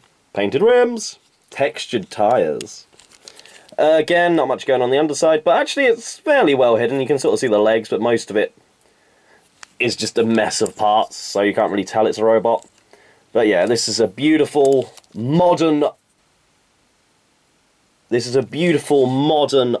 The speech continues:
update to the Drag Strip character. Weapon storage is very simple. It is these tiny two blocks there. So there is absolutely no, there is absolutely nothing spoiling this really pretty sculpt.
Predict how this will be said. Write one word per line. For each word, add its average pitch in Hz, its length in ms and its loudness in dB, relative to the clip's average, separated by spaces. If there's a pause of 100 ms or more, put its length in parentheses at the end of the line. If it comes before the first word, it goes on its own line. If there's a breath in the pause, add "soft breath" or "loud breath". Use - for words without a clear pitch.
update 110 640 0
to 110 100 -8
the 101 80 -2
Drag 104 320 0
Strip - 220 -6
character. 104 580 0 (1200 soft breath)
Weapon 151 480 0
storage 135 380 2
is 101 100 -4
very 127 320 2
simple. 123 600 0
It 104 100 0
is 107 180 0
these 151 460 2
tiny 214 440 2
two 185 240 2
blocks 170 360 -2
there. 117 400 2 (640 loud breath)
So 131 200 0
there 131 100 4
is 135 100 2
absolutely 147 420 0
no, 151 640 2 (1500)
there 143 120 4
is 139 80 4
absolutely 156 360 0
nothing 151 480 2
spoiling 139 640 0
this 113 220 -2
really 139 280 0
pretty 131 220 0
sculpt. - 580 -2